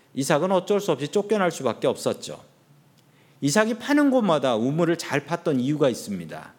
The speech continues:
그 이유는 이삭이 우물이 나올 때까지 팠기 때문입니다. 이삭이 포기하지 않고 그의 종들이 그만큼 고생을 했다라는 것이지요.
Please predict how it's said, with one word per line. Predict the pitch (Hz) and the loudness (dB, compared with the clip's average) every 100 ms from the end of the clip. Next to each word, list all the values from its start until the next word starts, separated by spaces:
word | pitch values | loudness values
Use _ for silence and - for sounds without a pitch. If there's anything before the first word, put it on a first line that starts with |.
| _ _ _ | _ _ _
그 | 156 | 0
이유는 | 160 131 117 170 262 - - - _ | 4 4 4 2 0 -4 -20 -20 _
이삭이 | 107 117 113 113 202 - - - _ - | -6 -2 0 2 0 -2 -16 -20 _ -4
우물이 | 117 143 127 196 220 92 | 0 2 2 0 -2 -6
나올 | 90 92 151 | -4 -2 -2
때까지 | 160 175 135 127 | -4 -2 -4 -4
팠기 | - - - | -14 -16 -16
때문입니다. | - 80 - _ - - - _ _ _ _ _ _ _ _ _ _ _ _ _ | -14 -18 -20 _ -20 -20 -20 _ _ _ _ _ _ _ _ _ _ _ _ _
이삭이 | 117 196 208 | 0 0 0
포기하지 | 233 - 262 254 226 156 | -4 -2 0 4 2 2
않고 | 120 101 - 90 82 - - _ | -2 -2 -6 -10 -10 -20 -20 _
그의 | - 202 - | 2 2 4
종들이 | 143 156 190 214 | 0 2 0 -2
그만큼 | - 104 135 175 240 151 | -4 -2 -2 0 -2 0
고생을 | 123 127 135 147 | -2 0 0 0
했다라는 | 139 135 135 127 101 95 113 | -2 -2 0 0 -2 -2 -4
것이지요. | 120 90 - - - - | -4 -6 -10 -14 -18 -20